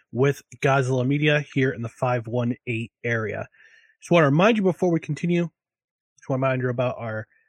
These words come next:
social media channels on Twitter, Instagram, and yes, it's true, we're also on TikTok, No Creds R E Q, facebook dot com forward slash No Creds R E Q. On YouTube, just search No Credentials Required. If you're watching on YouTube right now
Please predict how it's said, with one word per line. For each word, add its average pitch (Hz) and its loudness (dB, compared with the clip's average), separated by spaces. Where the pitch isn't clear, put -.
social 208 2
media 190 2
channels 175 0
on 123 -4
Twitter, 180 2
Instagram, 160 0
and 123 -2
yes, 147 0
it's 151 -4
true, 156 2
we're 117 -4
also 120 -2
on 139 0
TikTok, 139 -2
No 131 -2
Creds 131 -4
R 135 2
E 117 -2
Q, 180 0
facebook 202 2
dot 151 2
com 139 -2
forward 131 -2
slash 123 -4
No 123 -2
Creds 120 -8
R 117 -6
E 117 -8
Q. 117 -6
On 233 4
YouTube, 202 2
just 180 0
search 175 0
No 160 2
Credentials 135 -2
Required. 151 2
If 123 -8
you're 127 0
watching 160 2
on 147 2
YouTube 165 0
right 190 2
now 214 2